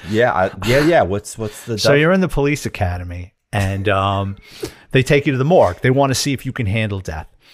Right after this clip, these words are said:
Speaker 2: So at the time, they, they, you're broken up into th-, thirty people companies.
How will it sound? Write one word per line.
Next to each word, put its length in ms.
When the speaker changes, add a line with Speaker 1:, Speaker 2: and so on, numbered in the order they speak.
Speaker 2:
So 300
at 100
the 60
time, 560
they, 200
they, 180
you're 200
broken 420
up 140
into 140
th-, 120
thirty 600
people 420
companies. 640